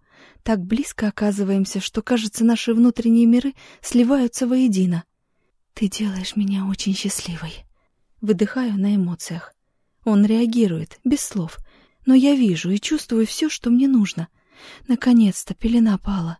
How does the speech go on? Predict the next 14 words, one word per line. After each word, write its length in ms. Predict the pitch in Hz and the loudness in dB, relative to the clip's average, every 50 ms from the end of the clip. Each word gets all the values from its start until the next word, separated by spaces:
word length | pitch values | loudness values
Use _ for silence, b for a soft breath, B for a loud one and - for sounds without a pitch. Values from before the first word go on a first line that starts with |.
| _ _ _ _ _ _ _ _ _ _ _ _ | _ _ _ _ _ _ _ _ _ _ _ _
Господи, 540 | - 214 220 226 208 - - 185 165 - 190 | -2 0 0 0 0 -2 -6 -8 -8 -8 -8
я 180 | 185 185 220 233 | -6 -6 -6 -6
будто 260 | - - - - 254 | -6 -8 -6 -6 -6
прозрела. 600 | - - 269 262 254 - 240 220 196 175 170 170 - _ _ _ _ _ _ _ _ _ _ - | -2 -2 -2 -2 0 0 0 0 0 0 -2 -6 -8 _ _ _ _ _ _ _ _ _ _ 4
Не 120 | 277 277 | 4 6
надо 260 | 285 285 233 190 - 190 | 6 6 4 2 2 0
никаких 440 | 202 208 - 240 233 - 247 220 - | 0 0 0 -2 -4 -4 -6 -6 -6
слов, 300 | - - 262 208 - - - - _ _ _ _ _ _ | -4 -2 -2 -2 -2 -6 -14 -20 _ _ _ _ _ _
ведь 180 | - 240 233 - | 0 0 0 -2
всё 260 | - - - - 294 | -6 -4 0 2 2
есть 400 | 262 233 240 254 240 208 - - | 4 4 4 2 2 0 -2 -8
в 60 | 196 | -6
глазах 440 | - 214 220 233 - 254 220 - - | -2 0 0 0 0 -2 -2 0 0
непобедимого. 800 | 220 214 - - 226 240 262 254 - 247 214 185 165 175 165 170 | -2 -2 -2 -2 -2 -2 0 2 4 4 4 4 2 -2 -6 -10